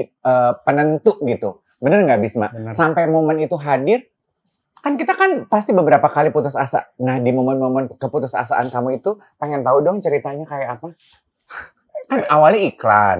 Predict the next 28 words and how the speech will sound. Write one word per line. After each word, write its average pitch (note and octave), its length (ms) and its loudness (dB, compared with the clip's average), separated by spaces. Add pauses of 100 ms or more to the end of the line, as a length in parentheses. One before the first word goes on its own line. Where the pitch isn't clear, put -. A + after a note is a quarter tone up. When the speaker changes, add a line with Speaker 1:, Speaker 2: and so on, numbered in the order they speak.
Speaker 1:
ya A2+ 100 0
Speaker 2:
Iya. C#3+ 140 6
Speaker 1:
kan? C3+ 140 8 (200)
Speaker 2:
Iya. G3 300 -4 (100)
Speaker 1:
Iya F3 220 2
kan? G3 320 2 (180)
Speaker 2:
Betul. - 320 2
Speaker 1:
Iya A4 240 2
dong. D3+ 520 2 (360)
Mm-mm. C#3 560 0 (260)
Speaker 2:
Bener, A3+ 440 6
Kak, G#3+ 200 4 (120)
aku, G3+ 260 -2
aku F#3 300 0
sempat E3 500 0
udah, C3+ 420 0 (400)
bukan C3+ 400 -2
udah B2 360 -4
sih, A2+ 120 -12
aku A2+ 220 -8
merasakan B2+ 480 -6
putus A#2 300 -10
asa A2 320 -12
di C3 100 -8
mana A#2 340 -10
aku C3+ 300 -16
casting C3 640 -8
kayak, A2 320 -14